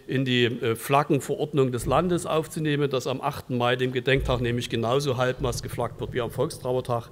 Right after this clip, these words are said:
Das sind alles Dinge, wo ich spüre, dass wir, äh, im Bewusstsein, im Umgang mit diesem, äh, Jahrestag,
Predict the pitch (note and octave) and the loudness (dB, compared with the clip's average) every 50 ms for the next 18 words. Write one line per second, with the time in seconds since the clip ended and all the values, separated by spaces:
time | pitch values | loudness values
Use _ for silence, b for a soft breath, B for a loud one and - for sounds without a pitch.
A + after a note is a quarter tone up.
0 | B B B B B B - E3 D3+ F3 E3 - D3 D#3 D#3+ D3+ D3+ - F3 F3 | B B B B B B 0 4 4 4 4 6 4 4 4 2 2 4 4 8
1 | F3 E3+ E3 D3+ D#3 D#3 D#3 D3+ - - F3+ F3+ F#3 E3 E3 D#3+ D#3 C#3+ - E3 | 8 8 6 6 4 2 2 2 -2 -2 2 4 4 4 4 2 0 -2 0 4
2 | D#3 D3+ D3 C#3+ B2+ B B B B B B B - C3+ C#3 D#3 D3 C3 C#3 C3+ | 6 6 6 6 4 B B B B B B B 2 4 4 4 2 0 0 2
3 | D#3 F3+ F3 - - F3 D#3 D3 C#3+ D3+ C3 C#3 - D#3+ F3 E3+ E3 D3+ C#3+ C#3 | 2 2 2 2 2 2 2 2 2 0 0 0 2 2 2 2 2 2 2 2
4 | C#3 - D3 C#3 C#3 C3+ B2+ C3+ - B2 B2 C#3 C3 C3+ C#3 C#3 C#3 - C3+ C3 | 0 0 -2 0 2 2 0 0 0 -2 -2 0 2 2 0 0 -2 -2 0 0
5 | B2 A#2 - | 0 0 -2